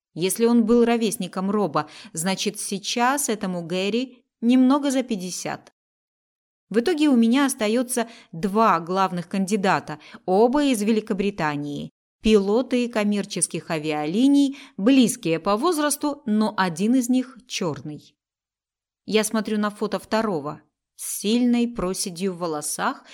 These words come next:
и характерными полными губами. Действительно ли он тот самый Шафер?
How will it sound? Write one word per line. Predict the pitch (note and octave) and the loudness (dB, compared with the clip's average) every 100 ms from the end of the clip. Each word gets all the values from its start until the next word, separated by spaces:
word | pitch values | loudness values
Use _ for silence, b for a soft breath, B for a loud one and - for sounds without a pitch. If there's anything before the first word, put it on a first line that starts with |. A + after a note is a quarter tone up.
| B - | B -8
и | G3+ | -2
характерными | A#3 A#3 A#3 C#4+ C#4+ D4 C#4+ | 0 0 0 -2 2 2 0
полными | C#4+ G3 G3 F#3+ | -2 -4 -2 -4
губами. | F3+ F#3 E3 D3+ D3 - _ _ _ _ _ _ _ _ _ _ | -2 -2 -2 -4 -8 -14 _ _ _ _ _ _ _ _ _ _
Действительно | E3+ G3+ G#3 A3+ C#4 D#4+ E4 D#4 D4+ | -6 -4 -4 -2 -2 0 -2 0 2
ли | C#4 | 2
он | C4+ A3+ G#3 - - | 4 2 0 -8 0
тот | A3+ G#3 - | 0 0 -4
самый | - A3 F#3+ F3 E3+ - | -2 0 0 -4 -10 -12
Шафер? | - A#3 G3+ - - | -8 -2 -4 -4 -16